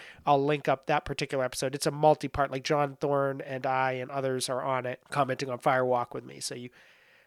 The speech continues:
can have to, uh, find the spot where he talks about it, but it, it's in there. Uh, then there's also the, when, when the, that part of the dream ends, when Cooper says, "Don't take the, the ring," Laura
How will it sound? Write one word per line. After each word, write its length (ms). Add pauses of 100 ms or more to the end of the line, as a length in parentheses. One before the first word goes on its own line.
can 100
have 220
to, 160 (600)
uh, 180 (220)
find 420
the 120
spot 380
where 100
he 60
talks 340
about 180
it, 80
but 140
it, 100
it's 280
in 160
there. 320 (1040)
Uh, 240
then 360
there's 220
also 880 (140)
the, 340
when, 200
when 280 (200)
the, 340
that 240
part 220
of 120
the 60
dream 380
ends, 260
when 100
Cooper 220
says, 260
"Don't 240
take 340
the, 360
the 140
ring," 320 (280)
Laura 600